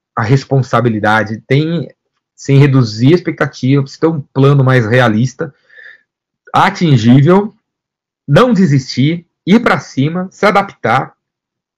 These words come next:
e fazer acontecer, e botar uma outra meta, e ir pra cima,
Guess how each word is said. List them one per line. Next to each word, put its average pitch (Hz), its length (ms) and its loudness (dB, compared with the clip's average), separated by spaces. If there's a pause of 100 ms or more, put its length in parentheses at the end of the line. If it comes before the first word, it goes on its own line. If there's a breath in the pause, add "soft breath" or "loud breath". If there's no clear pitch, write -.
(120)
e 135 60 -8
fazer 151 300 2
acontecer, 143 680 -4 (340 loud breath)
e 113 100 -8
botar 123 280 0
uma 196 100 0
outra 196 180 -2
meta, 135 360 -2
e 127 160 0
ir - 40 0
pra 143 180 -4
cima, 139 600 -4